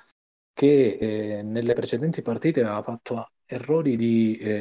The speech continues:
irruenza, errori di, eh, gioventù, anche se li vogliamo chiamare così, andando a fare fallo a settanta metri dalla propria area con l'avversario di spalle e prendendosi un cartellino giallo, eh, l'altra sera contro l'Inter ha fatto un'ottima partita di lettura.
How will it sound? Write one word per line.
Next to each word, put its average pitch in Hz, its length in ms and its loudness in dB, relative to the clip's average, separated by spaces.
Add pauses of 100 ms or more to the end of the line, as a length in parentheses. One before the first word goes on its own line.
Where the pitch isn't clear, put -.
irruenza, 117 840 0
errori 123 340 0
di, 107 380 0 (580)
eh, 101 640 -6
gioventù, 117 580 2
anche 104 300 2
se - 120 -4
li 101 80 -4
vogliamo 101 360 -6
chiamare 104 360 -8
così, 113 420 -2 (340)
andando 120 400 0
a 113 60 4
fare 123 540 2
fallo 131 440 6
a 107 40 6
settanta 120 500 0
metri 127 280 2
dalla 107 240 2
propria 104 400 -2
area 123 280 4
con 101 120 2
l'avversario 104 500 -4
di 101 80 0
spalle 123 440 4
e 104 40 2
prendendosi 104 540 -4
un 101 60 -6
cartellino 107 520 -4
giallo, 101 460 -6 (520)
eh, 104 500 -2
l'altra 135 320 4
sera 165 440 6
contro 135 320 2
l'Inter 139 320 0
ha 113 60 0
fatto 117 280 -6
un'ottima 131 460 0
partita 104 380 -2
di 98 120 -6
lettura. 92 500 -4